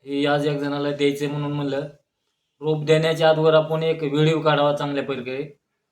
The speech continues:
तर रोप कसं आहे आणि कलम कसं आहे तुम्ही बघून घ्यायचा, पानं कशी आहेत. तर बऱ्याच लोकांना माहीत नाही पानं कशी आहेत ह्याची आणि झाड कसं आहे. फक्त पांढरीची काठी ऐकून आहे. बघा, असे पानं आहेत, एक बारीक झाड आहे.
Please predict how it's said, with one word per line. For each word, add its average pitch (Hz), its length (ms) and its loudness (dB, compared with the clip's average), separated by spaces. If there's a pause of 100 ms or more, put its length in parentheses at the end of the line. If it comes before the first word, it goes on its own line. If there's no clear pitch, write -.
(420)
तर 147 60 -12
रोप 156 520 -2
कसं 160 180 0
आहे 151 200 -2
आणि 147 180 -12
कलम 156 280 2
कसं 156 200 -2
आहे 151 100 -2
तुम्ही 151 160 -4
बघून 143 260 -2
घ्यायचा, 131 300 -2
पानं 143 320 -2
कशी 127 220 -6
आहेत. 120 160 -10 (520)
तर 143 100 -12
बऱ्याच 160 280 2
लोकांना 185 400 2
माहीत 175 220 2
नाही 170 160 -4
पानं 160 300 2
कशी 160 220 -2
आहेत 160 120 0
ह्याची 143 440 -2
आणि 131 120 -18
झाड 151 280 4
कसं 151 180 0
आहे. 123 80 -2 (520)
फक्त 147 200 -6
पांढरीची 160 520 0
काठी 160 200 2
ऐकून 151 280 2
आहे. 135 80 -4
बघा, 143 200 0
असे 139 220 -4
पानं 127 260 -2
आहेत, 117 100 -4 (960)
एक 131 160 -16
बारीक 143 360 0
झाड 143 300 2
आहे. 127 140 -2